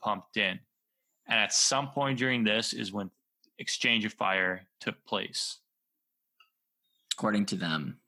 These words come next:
Speaker 1: According to them, yes.
Speaker 2: So it does turn out that, uh, so there, the F-, no one knows who's, how the fire started,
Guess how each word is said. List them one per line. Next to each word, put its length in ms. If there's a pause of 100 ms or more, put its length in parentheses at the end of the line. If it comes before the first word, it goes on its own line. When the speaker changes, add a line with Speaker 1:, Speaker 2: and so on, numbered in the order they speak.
(400)
Speaker 1:
According 400
to 120
them, 220
yes. 420 (840)
Speaker 2:
So 600 (180)
it 160
does 300
turn 260
out 500 (880)
that, 540 (600)
uh, 320
so 320
there, 320
the 140
F-, 260
no 160
one 140
knows 240
who's, 420
how 180
the 100
fire 340
started, 600